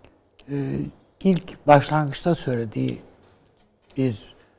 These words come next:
öngörü var. Değişimin yönü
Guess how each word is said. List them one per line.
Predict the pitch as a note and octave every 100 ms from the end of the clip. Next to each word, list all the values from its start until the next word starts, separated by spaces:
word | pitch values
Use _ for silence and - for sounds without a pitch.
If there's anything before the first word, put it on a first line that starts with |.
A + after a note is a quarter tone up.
| _ -
öngörü | C3 A#2 B2+ A#2+
var. | G1+ - - - - _ _ _ _ _ _ _ _ _ _ - _ _ _ _ -
Değişimin | B2+ A#2+ - B2+ C3 -
yönü | A#1 B1 B1+ A#2